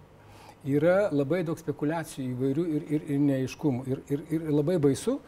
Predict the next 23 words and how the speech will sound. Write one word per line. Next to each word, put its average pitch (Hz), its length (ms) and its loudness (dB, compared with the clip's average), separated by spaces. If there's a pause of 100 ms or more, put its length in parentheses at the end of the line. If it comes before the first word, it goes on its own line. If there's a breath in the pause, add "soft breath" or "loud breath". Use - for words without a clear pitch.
(200 loud breath)
kad 143 180 -6
tame 165 300 2 (220)
kaip 214 360 0
mes 143 160 0
galim 160 320 2
nuskandinti 143 560 -2
viską. 143 320 -4 (580 loud breath)
Arba, 160 300 -2
arba 156 280 2
padaryti 143 520 0
vėlai, 143 400 0
vėliau. 135 400 4 (720 loud breath)
Šiuo 233 200 6
metu 254 280 2
situacija 175 640 -2
yra 180 240 2
sveikatos 147 400 -4
apsaugoj 147 320 -2
kritiška. 151 640 -4 (180)
Reiškia, 127 260 -10
iš - 80 -12
trisdešimt 180 400 -6
šešių - 360 -6